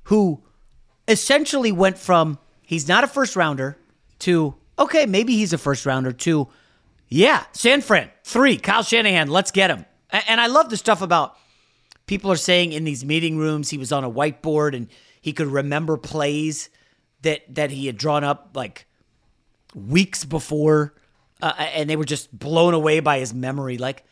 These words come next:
what's memory gonna get you at the line of scrimmage when defenses are breathing down your neck and Von Miller and Bradley Chubb are closing in on you? What? He doesn't have the athletic ability to get away. Like, I don't know. I,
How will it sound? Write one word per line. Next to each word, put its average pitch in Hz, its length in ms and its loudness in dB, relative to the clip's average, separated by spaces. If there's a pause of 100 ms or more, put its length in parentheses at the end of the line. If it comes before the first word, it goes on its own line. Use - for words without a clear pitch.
(640)
what's 359 380 0
memory 349 360 4
gonna 160 180 2
get 151 220 0
you - 20 4
at 165 80 0
the 160 100 -4
line 208 220 2
of 269 80 0
scrimmage 147 540 0 (1300)
when 175 240 2
defenses 214 520 2
are 165 60 0
breathing 196 280 4
down 170 180 4
your 151 100 2
neck 156 240 0
and 131 200 -4
Von 185 360 4
Miller 185 260 4
and 139 120 0
Bradley 160 340 2
Chubb 143 460 2 (200)
are 151 200 2
closing 165 420 2
in 143 80 0
on 117 160 -2
you? 80 100 -12
What? 359 240 4
He 202 380 2
doesn't 403 200 2
have 247 100 2
the 202 100 4
athletic 143 340 0
ability 123 360 -2
to 113 60 -4
get 113 140 -6
away. 107 320 -4 (1120)
Like, 185 280 2 (640)
I 285 140 4
don't 190 120 0
know. 160 80 -4
I, 156 120 2